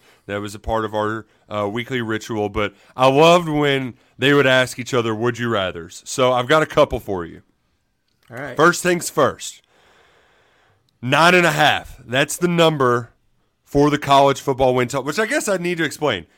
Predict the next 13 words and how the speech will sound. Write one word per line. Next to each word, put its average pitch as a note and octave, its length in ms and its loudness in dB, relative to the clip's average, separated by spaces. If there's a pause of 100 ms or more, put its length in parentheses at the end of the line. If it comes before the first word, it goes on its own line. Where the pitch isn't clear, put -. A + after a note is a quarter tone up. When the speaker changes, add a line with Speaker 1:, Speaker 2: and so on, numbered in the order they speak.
Speaker 1:
If - 80 -12
you've B2+ 100 -6
never F3+ 240 4
bet E3 320 2
college D#3 320 0
football D3 280 -6
futures C#3+ 340 -8
before, B2 380 -4
win D#3 260 0
totals, F3+ 540 -2 (1900)
it's B2+ 200 -8
regular D#3+ 420 2
season. F#2+ 460 -10